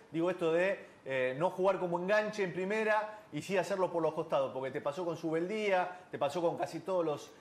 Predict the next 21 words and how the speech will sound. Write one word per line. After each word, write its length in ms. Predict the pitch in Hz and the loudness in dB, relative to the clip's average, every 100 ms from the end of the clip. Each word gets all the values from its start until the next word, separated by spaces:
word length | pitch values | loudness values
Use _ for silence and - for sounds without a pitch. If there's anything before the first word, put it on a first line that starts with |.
| - | -16
entrenadores 640 | - 139 147 151 190 175 | -10 -4 2 4 4 2
en 80 | 160 | 0
ese 200 | 165 170 | 0 2
lapso 360 | 165 170 170 165 | 0 0 -2 0
corto 380 | 185 175 160 135 | 0 0 -2 -2
que, 200 | 139 135 | -4 -4
que 120 | 147 | -4
pasaron 420 | 143 165 165 160 | -2 0 -2 0
varios, 480 | 185 190 196 190 - - - | 0 2 0 -2 -6 -20 -10
eh, 260 | 135 131 127 | -4 -2 0
en 100 | 147 | 0
algún 580 | 151 165 208 185 160 139 - | 2 2 2 0 -2 -6 0
caso 340 | 185 165 165 | 2 2 0
alguno 320 | 151 180 165 | 0 0 -2
te 120 | 151 | -2
probó 340 | 147 151 160 160 | -2 0 0 0
como, 360 | 151 143 131 - | -2 -2 -6 -8
como 160 | 143 151 | -8 -4
enganche 280 | 196 196 | -2 0
y 40 | 165 | 2
ahora 320 | 175 180 - | 4 4 0